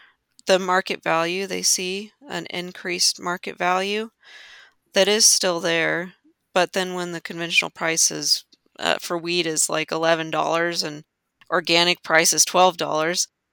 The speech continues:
uh, they probably jump out of certification, just doing the extra paperwork. Um, those carbon credit programs are pretty interesting. Uh, I've been gathering information, going to some talks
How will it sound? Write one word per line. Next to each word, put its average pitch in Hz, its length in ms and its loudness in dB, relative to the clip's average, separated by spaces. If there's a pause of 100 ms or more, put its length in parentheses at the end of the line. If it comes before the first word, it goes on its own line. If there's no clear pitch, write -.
(120)
uh, 151 320 -2 (260)
they 165 160 0
probably 151 500 -6
jump 156 320 -2
out 160 240 0
of 156 220 -10 (140)
certification, 175 920 -2 (160)
just - 220 -4
doing 165 160 -6
the - 120 -8
extra - 280 -4
paperwork. 175 720 -10 (260)
Um, - 560 -10 (260)
those 214 160 2
carbon 254 540 0
credit 214 480 -6 (120)
programs 170 640 -6
are 170 100 -4
pretty 175 380 -10
interesting. 175 800 -2 (580)
Uh, 165 240 0
I've 175 120 -4
been 165 440 -8 (280)
gathering 175 400 4
information, 170 640 0
going 165 360 -6
to 156 240 -4 (480)
some 175 440 0
talks - 540 2